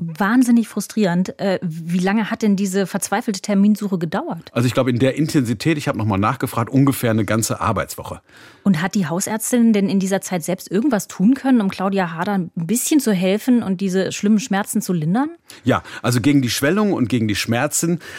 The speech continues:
Speaker 2: hat, äh, die Ärztin Claudia Hader inzwischen hochdosiert Cortison verschrieben.
Speaker 1: Cortison, äh, das haben wir ja auch immer wieder in unseren Fällen, äh, ein Medikament, das das Immunsystem herunterreguliert und das aus diesem Grund hochwirksam ist bei Autoimmunerkrankungen. Also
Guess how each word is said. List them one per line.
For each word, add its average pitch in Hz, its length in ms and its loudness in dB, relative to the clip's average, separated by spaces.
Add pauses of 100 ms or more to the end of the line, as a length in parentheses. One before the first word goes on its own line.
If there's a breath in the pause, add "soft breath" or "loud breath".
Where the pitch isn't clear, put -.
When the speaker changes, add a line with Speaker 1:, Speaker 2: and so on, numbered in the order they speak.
(140 loud breath)
Speaker 2:
hat, 135 280 -2
äh, 120 160 2
die 127 120 -2
Ärztin 120 260 -2
Claudia 110 380 0
Hader 117 200 0
inzwischen 113 440 -2
hochdosiert 117 600 0
Cortison 101 440 -2
verschrieben. - 440 -12 (600 soft breath)
Speaker 1:
Cortison, 220 640 0
äh, 180 180 0
das 175 240 -6
haben 208 120 2
wir 196 60 2
ja 190 140 0
auch - 160 -6
immer 254 240 6
wieder 226 160 0
in 208 60 -2
unseren 214 260 0
Fällen, 214 440 0
äh, 190 260 -2
ein 190 200 2
Medikament, 190 800 0
das 190 160 -4
das 196 160 -4
Immunsystem 185 600 2
herunterreguliert 208 840 -2
und 190 140 0
das 190 100 -4
aus 196 100 -6
diesem 202 240 2
Grund 196 380 0
hochwirksam 190 480 -2
ist - 120 -8
bei 175 100 -2
Autoimmunerkrankungen. 160 1120 -2
Also 170 420 -2